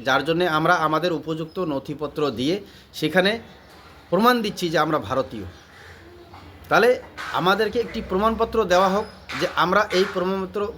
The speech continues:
প্রমাণপত্র দেখিয়ে আমরা পাস করলাম নাকি ফেল করলাম, আদৌ কেন দেওয়া হচ্ছে না, কী কারণ বা কেনই বা আটকে রাখা হচ্ছে?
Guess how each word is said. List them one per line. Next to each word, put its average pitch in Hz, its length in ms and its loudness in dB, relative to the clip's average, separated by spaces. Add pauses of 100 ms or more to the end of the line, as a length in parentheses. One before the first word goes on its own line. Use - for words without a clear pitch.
প্রমাণপত্র 190 640 0
দেখিয়ে 165 380 0
আমরা 156 220 2
পাস 165 280 -2 (100)
করলাম 208 420 0
নাকি 151 260 -4 (120)
ফেল 160 160 4
করলাম, 120 320 -4 (1600)
আদৌ 196 320 6 (100)
কেন 202 220 0
দেওয়া 170 240 2
হচ্ছে 123 360 -8
না, 95 100 -14 (840)
কী 208 140 0
কারণ 127 260 4 (1400)
বা 175 100 4
কেনই 202 380 2
বা 220 160 2
আটকে 180 300 0
রাখা 143 240 -2
হচ্ছে? 113 320 -12